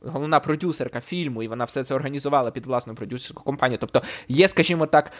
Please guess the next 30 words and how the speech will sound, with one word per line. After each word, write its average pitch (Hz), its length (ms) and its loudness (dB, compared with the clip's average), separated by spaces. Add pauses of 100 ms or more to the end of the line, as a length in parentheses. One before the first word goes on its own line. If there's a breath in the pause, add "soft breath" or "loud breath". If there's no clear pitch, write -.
(160 loud breath)
якась 143 340 4
творча 160 460 4
інтенція 151 600 4
в - 40 -4
цьому 135 280 2
проєкті, 113 480 2 (300 soft breath)
то 151 100 8
от 156 200 6 (360)
на 143 140 6
противагу 143 800 6 (120)
"Барбі" 151 520 6
є 135 260 4
фільм 151 300 0
про 120 160 2
Майнкрафт, 131 540 4
в 139 60 -4
якому 151 360 2
не 135 160 4
відчувається 147 680 4 (240 loud breath)
жодної 135 540 6
творчої 120 520 2
ініціативи. 117 760 -2 (200 soft breath)
Це - 160 0
суто 190 360 2
такий, 131 260 -2
знаєш, 139 280 0 (280 loud breath)
продюсерський 151 720 2
проєкт, 175 580 6 (420 soft breath)
де 131 460 6 (520)
що 196 340 8